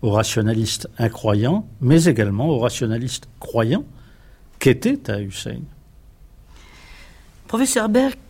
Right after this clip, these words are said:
Speaker 2: l'année prochaine au Collège de France, vous allez consacrer votre cours,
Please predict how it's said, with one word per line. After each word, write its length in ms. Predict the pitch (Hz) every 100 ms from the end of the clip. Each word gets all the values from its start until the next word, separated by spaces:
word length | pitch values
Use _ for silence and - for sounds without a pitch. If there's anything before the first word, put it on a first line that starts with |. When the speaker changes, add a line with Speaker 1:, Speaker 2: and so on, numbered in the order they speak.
| -
Speaker 2:
l'année 360 | 175 180 175
prochaine 400 | 170 165 - 220
au 40 | 139
Collège 320 | 127 120 120
de 100 | 131
France, 560 | 131 - 202 214 - -
vous 200 | 143 139
allez 160 | 143 175
consacrer 440 | 143 131 131 -
votre 340 | 151 113 - 113
cours, 600 | - - 131 139 165